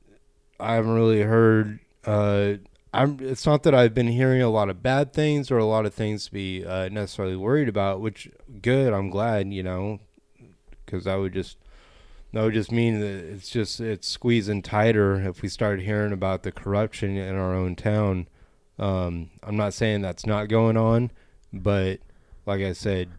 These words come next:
being more involved, you kinda, uh, get your, uh, your finger on the pulse of what's happening locally. So, I don't know, if in, any of you people out there,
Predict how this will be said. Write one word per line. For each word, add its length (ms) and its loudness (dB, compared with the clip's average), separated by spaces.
being 240 2
more 200 2
involved, 600 2
you 80 -14
kinda, 680 -2
uh, 420 -2
get 260 -4
your, 220 0
uh, 220 0
your 180 -4
finger 340 0
on 120 0
the 60 -4
pulse 580 -2
of 240 -4
what's 240 -6
happening 520 -4
locally. 540 -4
So, 420 4
I 120 2
don't 120 8
know, 300 8
if 220 -4
in, 140 0
any 360 4
of 120 6
you 140 6
people 300 2
out 200 2
there, 360 8